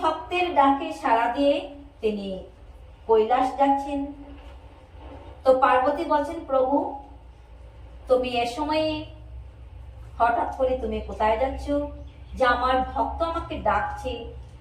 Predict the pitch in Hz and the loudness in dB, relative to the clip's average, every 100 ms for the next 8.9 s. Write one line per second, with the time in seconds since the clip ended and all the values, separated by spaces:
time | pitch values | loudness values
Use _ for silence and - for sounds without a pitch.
0 | - 226 226 180 226 226 - 311 320 277 | -4 2 2 6 4 4 -2 -2 -2 2
1 | 240 - - 277 277 277 277 - - - | 4 4 2 4 4 4 0 -10 -16 -12
2 | 196 202 202 - 214 185 190 214 214 311 | -6 -4 -4 -6 -2 0 2 2 2 2
3 | 427 - - - - 202 190 185 - 208 | 2 -2 -8 -12 -2 0 0 -4 -2 2
4 | 202 220 269 330 392 508 - - - - | 2 4 6 6 6 2 -4 -14 -16 -10
5 | 240 226 170 208 - - - 320 - 302 | -6 -6 0 2 2 0 -2 2 4 2
6 | - - 220 - 311 339 349 370 - - | 0 -2 -2 -4 -6 -2 -2 0 2 4
7 | 285 202 254 381 508 - - - 185 208 | 4 4 2 0 0 -6 -10 -2 4 4
8 | 208 214 190 180 190 - 311 349 | 2 -4 -4 -2 -2 -2 0 0